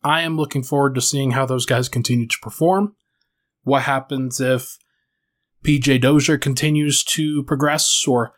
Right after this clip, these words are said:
Zeke Naji continues to progress at, at those positions specifically?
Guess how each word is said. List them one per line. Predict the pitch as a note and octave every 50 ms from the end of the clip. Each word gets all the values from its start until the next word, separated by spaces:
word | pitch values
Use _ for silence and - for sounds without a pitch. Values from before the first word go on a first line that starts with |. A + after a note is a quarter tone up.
| _ _ _ _ -
Zeke | - C3 C3+ C3 C3 -
Naji | B2 B2+ C#3 D3 D3 C#3+ C#3 C3+
continues | C3 B2+ - - D3 C#3+ C#3+ C3 -
to | - C3
progress | - - C3 B2+ C#3 C#3 C#3 C#3 - - -
at, | D3+ C3 - -
at | B2 B2+ C3 -
those | - C#3 C#3 C3+ B2+
positions | - - C3 A2+ B2+ C3 - - D3 B2+ A#2
specifically? | - - - A#2 - - - C3+ C3+ - E3+ - - G3+ G#3 G3+